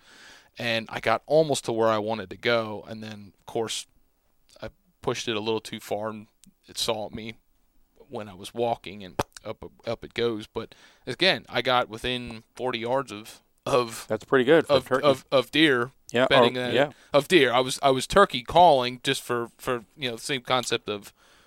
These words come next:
Speaker 2: Well,
Speaker 1: squirreling your way.
Speaker 2: I will tell you this. Um, the other, another way we, we used to get, um, w-, w-, if we wanted to take out one of the mature does, we used to call 'em one of the donkey ears. Um, we would take a turkey call with us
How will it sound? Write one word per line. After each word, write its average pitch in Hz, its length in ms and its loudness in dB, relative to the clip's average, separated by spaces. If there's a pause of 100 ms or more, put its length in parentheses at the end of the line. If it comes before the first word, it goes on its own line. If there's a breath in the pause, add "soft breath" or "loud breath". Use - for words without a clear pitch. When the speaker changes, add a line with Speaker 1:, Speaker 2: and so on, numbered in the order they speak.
Speaker 2:
Well, 113 240 10
Speaker 1:
squirreling 135 340 2
your 90 140 -14
way. 82 240 -12 (180)
Speaker 2:
I 101 140 4
will 101 100 0
tell 120 220 4
you 160 80 4
this. - 320 -6 (120)
Um, 101 380 2 (1040)
the 110 140 0
other, 131 160 8
another 123 440 4
way 123 240 8
we, 113 160 2
we 113 280 -2
used 110 160 -4
to 110 80 -2
get, 110 240 4 (120)
um, 98 440 4 (760)
w-, 110 300 -14
w-, - 140 -16
if 113 180 -10
we 113 80 0
wanted 110 260 0
to 98 80 -4
take 110 300 2
out 104 160 6
one 110 160 2
of 101 60 -4
the 101 60 -2
mature 104 380 -2
does, 117 460 2 (880)
we 113 80 -8
used 104 160 -8
to - 40 -16
call 107 240 2
'em 98 120 -4
one 107 120 -2
of 95 60 -4
the 90 80 -4
donkey 107 440 0
ears. 117 360 -2 (640 soft breath)
Um, 92 420 0 (640)
we 120 300 2
would 139 160 2
take 117 220 0
a 107 60 -4
turkey - 340 0
call 107 300 4
with 131 180 2
us 101 320 -2